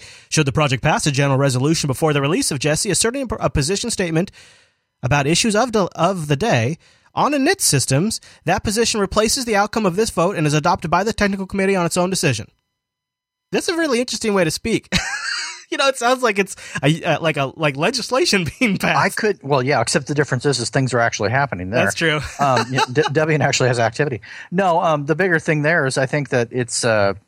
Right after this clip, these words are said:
Speaker 2: it's not only sounds official, but it'd be hard not to bust into laughter doing it, really, I would think.
Speaker 1: Yeah, I mean, they wanna, they wanna make it official, I suppose. They are, in a
Speaker 2: Yeah,
Speaker 1: way,
Speaker 2: I guess
Speaker 1: making
Speaker 2: so.
Speaker 1: history with some of these decisions.
Speaker 2: Sure.
Speaker 1: So,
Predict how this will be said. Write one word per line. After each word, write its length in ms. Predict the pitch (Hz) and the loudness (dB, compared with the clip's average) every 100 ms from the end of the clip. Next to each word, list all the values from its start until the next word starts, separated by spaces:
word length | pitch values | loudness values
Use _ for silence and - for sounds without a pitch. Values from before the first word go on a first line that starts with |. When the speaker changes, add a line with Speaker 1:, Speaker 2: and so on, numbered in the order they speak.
| - | -8
Speaker 2:
it's 300 | 156 147 180 | -6 -6 -2
not 140 | 214 | 0
only 120 | 233 | 2
sounds 240 | 165 180 147 | 2 0 0
official, 300 | 127 214 160 | 0 0 2
but 80 | 135 | 0
it'd 80 | |
be 80 | 131 | 0
hard 240 | 123 170 147 | 0 0 0
not 140 | 135 | -2
to 60 | 120 | 0
bust 240 | 127 - | -2 0
into 200 | 127 98 | 0 2
laughter 360 | 82 - 87 - | 2 0 -2 -4
doing 220 | 107 127 | -2 0
it, 80 | 69 - | -2 -2
really, 300 | 110 85 98 _ | 0 0 -4 _
I 120 | 78 104 | -2 -2
would 120 | 90 | -4
think. 220 | - 95 156 | -8 -10 -6
Speaker 1:
Yeah, 340 | 135 127 123 | -2 -2 -2
I 120 | 165 | 0
mean, 120 | 175 185 | 0 0
they 120 | 190 | 0
wanna, 260 | 196 185 | 0 -2
they 140 | 175 160 | -2 -2
wanna 180 | 160 160 | 0 -2
make 160 | 156 | -4
it 80 | 143 | -6
official, 360 | - 151 - 113 | -6 -6 -4 -6
I 100 | 113 | -6
suppose. 420 | 123 113 90 120 | -8 -8 -8 -4
They 140 | 190 | -2
are, 100 | 254 | 0
in 60 | 294 | 2
a 20 | |
Speaker 2:
Yeah, 60 | 220 | 0
Speaker 1:
way, 80 | 220 | 0
Speaker 2:
I 40 | |
guess 180 | 202 185 | -2 -2
Speaker 1:
making 80 | 180 | -2
Speaker 2:
so. 80 | 147 | -2
Speaker 1:
history 420 | 185 - 123 117 | -2 -4 -4 -2
with 200 | 127 123 | -4 -6
some 200 | - 131 | -6 -6
of 60 | 117 | -4
these 180 | 113 113 | -6 -6
decisions. 440 | 113 117 110 107 | -6 -8 -8 -2
Speaker 2:
Sure. 240 | 110 90 107 | 2 2 0
Speaker 1:
So, 200 | 107 | -4